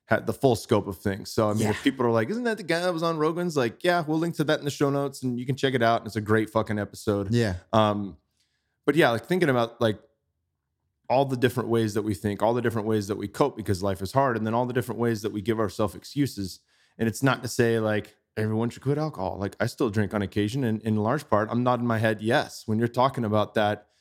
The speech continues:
Speaker 1: the, the need to fit in or, or the thing, you know, like,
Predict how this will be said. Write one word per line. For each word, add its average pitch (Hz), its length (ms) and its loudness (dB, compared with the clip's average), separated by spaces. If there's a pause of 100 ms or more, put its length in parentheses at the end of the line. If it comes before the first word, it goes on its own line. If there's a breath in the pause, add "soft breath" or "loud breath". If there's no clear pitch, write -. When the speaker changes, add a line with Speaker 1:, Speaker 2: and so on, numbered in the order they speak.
(440)
Speaker 1:
the, 104 460 2
the 107 100 0
need 117 260 2
to 117 80 0
fit 117 200 0
in 113 280 2
or, 101 300 -2 (340)
or 107 120 0
the 101 120 -2
thing, 120 440 0
you 117 60 -4
know, 113 60 0
like, 107 220 -2